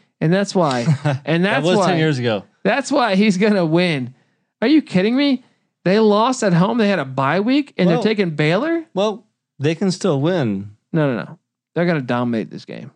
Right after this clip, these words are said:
Speaker 2: Think so?
Speaker 1: Spencer Sanders. I've watched Spencer Sanders all year. He laid an egg against Texas Tech.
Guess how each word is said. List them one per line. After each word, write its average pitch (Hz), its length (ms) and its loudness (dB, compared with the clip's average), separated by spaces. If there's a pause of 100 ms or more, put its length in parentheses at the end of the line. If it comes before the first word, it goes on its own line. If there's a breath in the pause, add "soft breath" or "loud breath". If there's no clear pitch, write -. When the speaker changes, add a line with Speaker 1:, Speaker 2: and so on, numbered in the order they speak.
(140)
Speaker 2:
Think 147 200 -2
so? 190 260 -4 (440)
Speaker 1:
Spencer 240 400 -2
Sanders. 214 520 -2 (1080)
I've 226 220 -2
watched 208 240 0
Spencer 151 260 -2
Sanders 143 320 0
all 123 120 2
year. 131 340 2 (160)
He 190 160 2
laid 214 240 2
an 175 100 -2
egg 151 200 0
against 143 280 -2
Texas 131 280 -4
Tech. - 340 -4